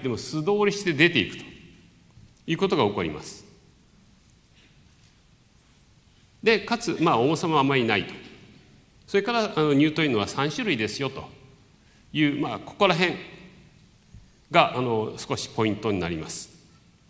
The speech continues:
で、重さは、まあ、当時はないみたいだと言われていました。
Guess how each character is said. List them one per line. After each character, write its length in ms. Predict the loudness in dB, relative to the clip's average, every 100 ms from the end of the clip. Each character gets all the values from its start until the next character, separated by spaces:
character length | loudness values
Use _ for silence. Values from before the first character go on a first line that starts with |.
| _ _ -6
で、 220 | -4 -2
重 220 | 0 0
さ 160 | 0 0
は、 320 | 0 -2 -6 -6
ま 80 | -6
あ、 60 |
当 260 | -2 -2 -2
時 100 | -2
は 160 | -2
な 240 | -2 0 0
い 120 | 0
み 180 | 0 0
た 140 | 2
い 80 | 2
だ 80 | 0
と 120 | -10 -18 -20 -20 -20 -20 -20 _ -20 -20 -16
言 240 | -6 -2
わ 80 | 0
れ 100 | -2
て 100 | -4
い 80 | -6
ま 120 | -6
し 100 | -10
た。 80 | -16